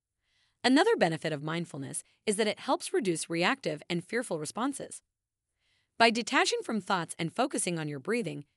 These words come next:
you can change your perspective. This shift in perspective is known as reperceiving. Meditation.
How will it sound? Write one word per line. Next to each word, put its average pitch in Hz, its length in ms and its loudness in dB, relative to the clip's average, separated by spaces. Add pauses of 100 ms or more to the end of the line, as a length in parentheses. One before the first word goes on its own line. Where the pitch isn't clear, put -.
(140)
you 262 100 2
can 381 160 2
change 247 240 -2
your 254 80 -4
perspective. - 640 -8 (580)
This 277 220 2
shift - 340 -2
in 180 160 -2
perspective 165 680 -4
is 170 140 -2
known 175 240 -2
as 151 140 -6
reperceiving. 156 640 -6 (960)
Meditation. 220 760 2